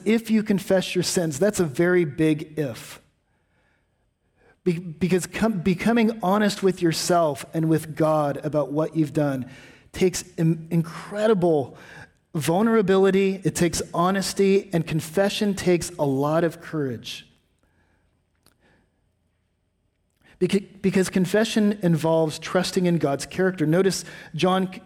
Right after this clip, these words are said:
connects confession with trusting God's character. He says,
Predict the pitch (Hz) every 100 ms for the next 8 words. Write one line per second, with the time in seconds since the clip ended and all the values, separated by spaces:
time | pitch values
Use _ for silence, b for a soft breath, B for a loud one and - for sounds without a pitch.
0 | - 180 175 165 - 165 - 180 - 170
1 | 151 156 170 165 170 151 143 - 185 190
2 | 139 120 131 147 165 151